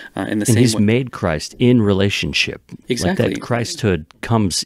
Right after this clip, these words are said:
Speaker 2: in relationship
Speaker 1: Mm-hmm.
Speaker 2: with other people. It's not an
Speaker 1: Right.
Speaker 2: isolated person.
Speaker 1: Right. There is no Christ aside from Christ in relationship with other people.
Speaker 2: Yeah.
Speaker 1: Absolutely. And that's one of the things we see mirrored in our own,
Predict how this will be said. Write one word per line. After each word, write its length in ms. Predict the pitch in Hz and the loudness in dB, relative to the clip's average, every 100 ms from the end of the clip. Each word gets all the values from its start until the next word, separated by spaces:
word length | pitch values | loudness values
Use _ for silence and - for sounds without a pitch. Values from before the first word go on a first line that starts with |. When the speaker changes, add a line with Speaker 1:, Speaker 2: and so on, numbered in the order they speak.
| - | -2
Speaker 2:
in 260 | 120 120 | 2 4
relationship 760 | 104 92 92 90 - 82 101 73 | 4 2 0 0 -2 -2 -2 -2
Speaker 1:
Mm-hmm. 200 | 104 - | -2 -2
Speaker 2:
with 120 | 123 | -2
other 200 | 95 80 | -2 -2
people. 380 | - 98 - 71 | -2 -4 -4 -8
It's 140 | - | -6
not 160 | 98 104 | -2 -2
an 60 | - | -2
Speaker 1:
Right. 80 | 90 | -4
Speaker 2:
isolated 420 | - 73 80 - | -6 -6 -8 -10
person. 400 | 60 - - - | -12 -10 -10 -10
Speaker 1:
Right. 220 | 101 90 | -8 -4
There 120 | 117 131 | -2 0
is 180 | 139 | 0
no 140 | 127 117 | 0 -2
Christ 280 | 107 104 107 | -2 -4 -4
aside 280 | - 98 | -4 -4
from 160 | - 95 | -4 -8
Christ 340 | - 92 - | -4 -4 -2
in 100 | 98 | -2
relationship 520 | 90 87 - - - - | -2 -4 -4 -4 -4 -6
with 100 | - | -8
other 120 | - | -6
people. 200 | - 87 | -2 0
Speaker 2:
Yeah. 120 | 80 | 0
Speaker 1:
Absolutely. 560 | - - - 87 - - | -4 -8 -6 -4 -4 -4
And 120 | 113 | -2
that's 160 | 120 - | -2 0
one 100 | 120 | 0
of 80 | 107 | 2
the 100 | 101 | -2
things 320 | 110 101 - | -2 -2 -2
we 80 | 98 | -2
see 220 | - 101 | -2 -2
mirrored 400 | 98 104 101 101 | 0 2 2 2
in 120 | 98 | 0
our 200 | 98 - | 0 -2
own, 300 | 123 123 95 | 0 2 0